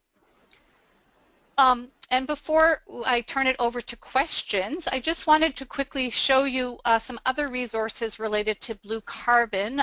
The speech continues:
uh, that we have at the C E C. Um, and so I mentioned that there were five research projects that we funded in two thousand thirteen to two thousand fourteen. And these span some interesting topics. You may not be able to see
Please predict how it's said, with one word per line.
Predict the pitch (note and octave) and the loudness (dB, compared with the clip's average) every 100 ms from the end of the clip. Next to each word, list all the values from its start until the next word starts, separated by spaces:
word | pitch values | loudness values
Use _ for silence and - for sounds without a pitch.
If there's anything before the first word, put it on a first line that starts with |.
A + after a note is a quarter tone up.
| - | -2
uh, | G#3 G#3+ | 0 2
that | G#3 G3+ | 2 -4
we | G#3+ | -6
have | F#3+ G#3+ | -4 -2
at | G#3 | -4
the | G#3+ | -8
C | - A#3 | -10 -8
E | G#3 G#3+ | -8 -10
C. | - - A3+ C#4 - - - - - - | -14 -12 -8 -8 -10 -20 -20 -20 -8 2
Um, | G#3+ G#3 | 2 2
and | - A#3 | -4 -6
so | - A#3+ A#3 A3+ _ | 0 4 4 2 _
I | A3 | -2
mentioned | A#3 C4+ D#4+ - C#4 | 2 0 2 0 0
that | B3 G#3 | 0 2
there | A3+ | 0
were | A3 A3+ | 0 -4
five | - A3 A#3 B3 B3+ - _ G#3+ - _ B3 | 0 4 6 4 0 -8 _ -20 -20 _ -16
research | G#3 B3+ - A#3 - | -8 -6 -2 -2 -4
projects | - A3 G#3 G#3 - | 0 0 2 -4 -2
that | G3+ | -2
we | A3+ | -2
funded | G#3 G#3+ G#3+ A3 G3+ | -2 0 0 -2 -6
in | G3+ | -6
two | - - | -8 -6
thousand | - G#3 G3+ G3+ | 2 2 0 -6
thirteen | G#3+ G#3 G#3+ G3+ | -6 -6 -10 -10
to | |
two | G3 - | -10 -10
thousand | G3+ G3 F#3+ G3 | 0 0 0 -8
fourteen. | - F#3+ - - A3 G3+ - - - - - - | -6 -6 -4 -6 -6 -10 -16 -20 -18 -18 -10 -6
And | A3+ | -4
these | B3 D#4+ | -2 -2
span | - - C4 C4 | -4 -2 2 2
some | C4 - | -2 -10
interesting | - B3 C4+ - A#3+ A3+ | -8 -8 -8 -8 -8 -8
topics. | - A3+ A3+ G#3+ - - | 0 0 2 -2 -2 -6
You | |
may | A3 A3+ | -2 2
not | A#3+ | 2
be | A#3 A3 A#3+ | 0 -4 -4
able | A3 A#3+ | -2 -4
to | - G#3+ | -6 -10
see | - A3+ G#3+ | -6 -6 -6